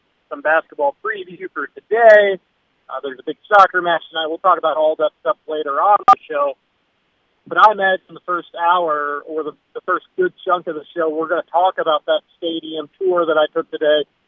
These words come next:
with a handful of other media members. Uh, U K obviously spent a decent amount of moolah on renovations, so I will update you on how things look. There's been a big concern about whether or not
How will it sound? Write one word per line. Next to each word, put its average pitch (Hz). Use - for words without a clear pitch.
with 156
a 143
handful 156
of 143
other 143
media 147
members. 143
Uh, 135
U 311
K 151
obviously 147
spent 151
a 139
decent 226
amount 190
of 156
moolah 196
on 165
renovations, 185
so 175
I 160
will 156
update 160
you 160
on 147
how 147
things 139
look. 202
There's 156
been 170
a 139
big 170
concern 170
about 151
whether 151
or 143
not 147